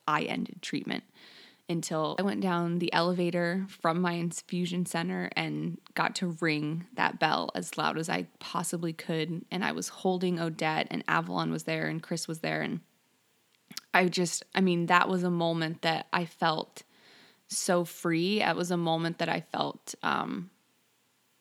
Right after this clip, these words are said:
just so powerful. Like, you know, I, I, I had, I, and I didn't know, we didn't know at that time, you know, did the chemo work completely? Did I have a complete response to the chemo? Um, I didn't in the end. I still had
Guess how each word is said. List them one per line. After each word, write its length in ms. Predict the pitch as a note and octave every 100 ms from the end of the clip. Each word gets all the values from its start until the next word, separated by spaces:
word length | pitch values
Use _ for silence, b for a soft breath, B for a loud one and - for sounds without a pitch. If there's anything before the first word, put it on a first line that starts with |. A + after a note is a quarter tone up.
| - -
just 260 | - E3 -
so 180 | F#3
powerful. 720 | F3+ - D#3+ E3 F3+ G3+ G3
Like, 320 | F3 D#3 - - -
you 160 | F3+
know, 100 | D#3+
I, 140 | D3+ D#3 -
I, 120 | - - _
I 220 | F3+ F3+ F#3
had, 320 | F3+ F3 - -
I, 120 | G3
and 160 | G#3+ A3+
I 120 | C4+
didn't 240 | C#4+ A3+
know, 240 | G3 G3+ D#3+
we 140 | G3
didn't 200 | A3+ D#3
know 160 | E3+ F3
at 120 | -
that 180 | - -
time, 320 | F3 E3+ D3+
you 80 | D3+
know, 180 | D3+ - B B
did 160 | F3+ F3
the 80 | F#3+
chemo 420 | - G3 F#3 E3+
work 460 | E3 E3+ - - - B B B -
completely? 580 | F#3+ - G#3+ - B2
Did 160 | C3+ D#3
I 80 | D#3+
have 280 | D#3+ D#3+ E3
a 40 |
complete 400 | - F3 - F2
response 480 | E3+ - C#3 - -
to 80 | E3+
the 100 | D#3+
chemo? 480 | - D3+ C#3+ - - -
Um, 400 | D#3 D3 D3+ - -
I 120 | F3+
didn't 420 | F3 F3+ B2+ E3 -
in 120 | E3
the 160 | D3+ D3+
end. 320 | G#2+ B2 -
I 140 | - D#3+
still 300 | - D3+ D#3+
had 380 | D#3+ D3 D#3